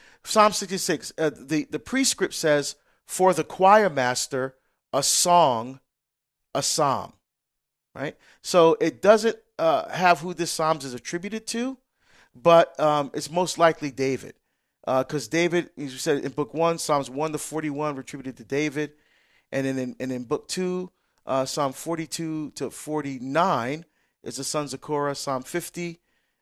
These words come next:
uh, is Asaph. And then fifty-one to seventy-two is David. So this is sixty-six. So this is most likely David. It, it says, uh, verse thirteen, "Burnt offerings I bring to your house.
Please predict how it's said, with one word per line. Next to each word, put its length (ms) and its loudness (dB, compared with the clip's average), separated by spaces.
uh, 240 -2
is 180 -8
Asaph. 600 -2
And 80 -8
then 100 -6
fifty-one 580 -6
to 100 -14
seventy-two 880 -6
is 280 -6
David. 380 0
So 140 -8
this 220 -8
is 80 -8
sixty-six. 640 -8
So 60 -8
this 140 -12
is 80 -14
most 260 -10
likely 300 -8
David. 360 -12
It, 180 2
it 80 -4
says, 300 0
uh, 160 2
verse 380 -2
thirteen, 460 -6
"Burnt 360 8
offerings 1040 0
I 160 4
bring 340 -4
to 160 -10
your 120 -2
house. 640 0